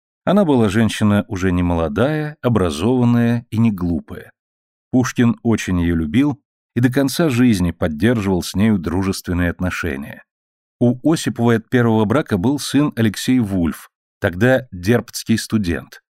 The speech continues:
и две дочери, Анна Николаевна, ровесница Пушкина, и Евпраксия, Зизи. При приезде Пушкина она была четырнадцатилетним подростком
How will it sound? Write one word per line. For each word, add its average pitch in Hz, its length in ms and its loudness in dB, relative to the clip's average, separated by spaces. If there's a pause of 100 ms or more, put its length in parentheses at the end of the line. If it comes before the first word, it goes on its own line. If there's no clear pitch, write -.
(200)
и 110 100 2
две 135 240 4
дочери, 107 760 0
Анна 104 260 2
Николаевна, 104 760 0
ровесница 101 680 0
Пушкина, - 580 -6 (420)
и 170 360 2
Евпраксия, 117 1040 -4 (160)
Зизи. 95 560 0 (600)
При 104 80 2
приезде 101 480 2
Пушкина 98 520 -2
она 95 140 0
была 98 460 0
четырнадцатилетним 101 840 -2
подростком 87 720 -4